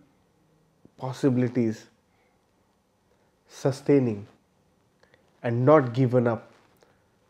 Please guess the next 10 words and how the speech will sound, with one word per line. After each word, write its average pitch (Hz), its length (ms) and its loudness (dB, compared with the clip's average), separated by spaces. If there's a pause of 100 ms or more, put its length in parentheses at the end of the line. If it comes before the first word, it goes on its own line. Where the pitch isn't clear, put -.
(480)
It's 147 300 -2
like 175 420 2 (2000)
the 127 200 2
air 139 320 4 (2250)
that 135 240 0
is 175 160 2
floating 175 640 2 (1200)
in 131 100 -4
any 143 200 2
direction 120 580 2